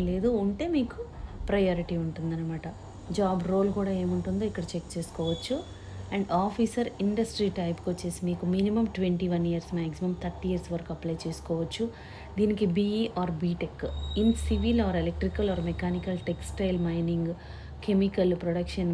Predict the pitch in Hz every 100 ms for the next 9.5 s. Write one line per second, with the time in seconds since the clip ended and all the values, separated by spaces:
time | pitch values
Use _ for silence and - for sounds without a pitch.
0 | 170 170 185 175 160 165 139 170 175 185
1 | 180 175 170 165 165 170 185 190 196 180
2 | 170 165 165 165 165 160 170 165 175 -
3 | 196 196 190 165 175 170 185 185 180 175
4 | 160 156 151 156 - - - - - 190
5 | 196 220 208 190 180 170 170 170 190 185
6 | 185 175 175 - 180 175 170 170 - 185
7 | 196 202 202 214 - 185 196 190 175 185
8 | 190 185 180 170 170 160 165 - - -
9 | - 175 165 190